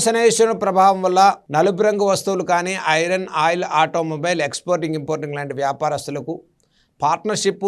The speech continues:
లిటిగేషన్, లీగల్, స్పెక్యులేషన్, కోర్టు వ్యవహారాల్లో కాస్త జాగ్రత్తలు పాటించడం ఈ వారంలో చెప్పదగ్గ సూచన. ఇక సింహరాశి వారి ఈ వారంలో చేయదగిన పరిహారాల గురించి మనం తెలుసుకున్నట్లయితే, ఈ రాశి వారికి జన్మకేతువు, సప్తమ రాహు, అష్టమ శనైశ్వరుని యొక్క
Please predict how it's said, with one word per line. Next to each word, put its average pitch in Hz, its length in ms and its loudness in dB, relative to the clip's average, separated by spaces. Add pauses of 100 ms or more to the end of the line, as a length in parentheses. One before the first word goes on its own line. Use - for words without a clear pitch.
(120)
లిటిగేషన్, 180 580 -4
లీగల్, 180 340 0
స్పెక్యులేషన్, 170 640 -4
కోర్టు 175 280 -2
వ్యవహారాల్లో 156 540 0 (380)
కాస్త 160 200 -2 (120)
జాగ్రత్తలు 165 460 -2
పాటించడం 151 360 -4 (260)
ఈ 131 100 -6
వారంలో 135 360 -4
చెప్పదగ్గ 117 360 -12 (100)
సూచన. - 240 -18 (760)
ఇక 226 200 4 (100)
సింహరాశి 240 440 6
వారి 233 200 8
ఈ 220 80 8
వారంలో 214 340 2
చేయదగిన 202 280 -2 (140)
పరిహారాల 208 440 2 (100)
గురించి 185 240 -8
మనం 180 220 -8
తెలుసుకున్నట్లయితే, 160 680 -4 (340)
ఈ 165 180 -2
రాశి 175 300 2
వారికి 196 300 0 (520)
జన్మకేతువు, 220 680 4 (140)
సప్తమ 196 340 0 (120)
రాహు, 185 240 2 (140)
అష్టమ 202 260 -4 (100)
శనైశ్వరుని 175 480 -4
యొక్క 160 120 -6